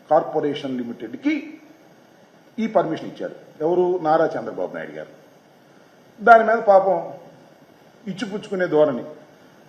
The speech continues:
అదే మా జగన్మోహన్ రెడ్డి గారు అంటారే, "తినుకో" అని, ఆ పద్ధతుల్లో ఆయన అధికారంలోకి తీసుకురావడానికి, నారా చంద్రబాబు నాయుడు గారు అధికారంలోకి రావడానికి పాపం రాధాకృష్ణ గారు బాగా ప్రయత్నం చేశారు కాబట్టి, నేను అధికారంలోకి వచ్చాను కాబట్టి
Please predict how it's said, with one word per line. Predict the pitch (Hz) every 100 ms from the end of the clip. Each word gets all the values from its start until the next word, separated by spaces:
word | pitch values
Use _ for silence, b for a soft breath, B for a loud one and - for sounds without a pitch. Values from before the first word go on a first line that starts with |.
| - - 156
అదే | 170
మా | 160
జగన్మోహన్ | 151 156 170 170 160
రెడ్డి | 156 151
గారు | 147
అంటారే, | 143 151 151
"తినుకో" | 143 156 156 151 156 156 156 - - - - - - - _ -
అని, | 170 202 139 - 120
ఆ | 170
పద్ధతుల్లో | 160 165 175 185 220 277 - - - - - -
ఆయన | 180 190
అధికారంలోకి | 175 185 185 170 170
తీసుకురావడానికి, | 170 160 151 156 151 147 147
నారా | 139 151 160 147 - - - 151
చంద్రబాబు | 156 160 151
నాయుడు | 147 147
గారు | 143
అధికారంలోకి | 139 139 151 143 139 135
రావడానికి | 135 139 135 127
పాపం | 131 131 127
రాధాకృష్ణ | 131 147 143 - 123
గారు | 127
బాగా | 117 120 131
ప్రయత్నం | 104 104 127 139
చేశారు | 143 175 190
కాబట్టి, | 220 269 339 311 - B B 240
నేను | 294
అధికారంలోకి | 254 254 277 262 233
వచ్చాను | 226 220 214
కాబట్టి | 202 196 - 302 226 -